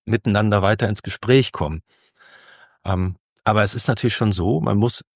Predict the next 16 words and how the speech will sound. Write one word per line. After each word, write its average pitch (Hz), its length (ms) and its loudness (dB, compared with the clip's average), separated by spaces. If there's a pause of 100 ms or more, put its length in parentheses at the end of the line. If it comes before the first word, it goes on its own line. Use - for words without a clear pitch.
theoretisch 107 480 -2
aus 101 140 -6
meiner 104 180 0
Sicht 104 120 -6
zumindestens 143 680 2 (920)
markieren, 127 580 2
dass 117 180 -2
jemand 113 360 2
da 104 300 2
eigentlich 107 580 -2
nicht 104 280 -2
in, 101 240 -10 (260)
im 127 200 2
Dialog 98 380 0
drin 82 180 -8
ist. - 180 -14